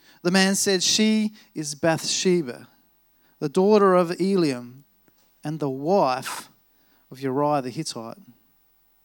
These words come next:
Then David sent messengers to get her. As she came to him, and he slept with her.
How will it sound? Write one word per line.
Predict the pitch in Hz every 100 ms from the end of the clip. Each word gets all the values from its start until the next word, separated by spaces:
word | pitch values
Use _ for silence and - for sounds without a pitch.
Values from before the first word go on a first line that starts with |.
| _ _ _ _ _ _ _ -
Then | 185 190 185
David | 185 185 180 175
sent | 165 - 175 170
messengers | 165 185 185 175 165 165
to | -
get | 139 165 214
her. | - 147 73 - _ _ _ _ _ _ _ _ _ _
As | -
she | - 190
came | - 190 208
to | 196
him, | 160 185 180 185 - _ _ _ _ _ _
and | -
he | 151
slept | - - 190 -
with | 151 135 -
her. | 117 87 117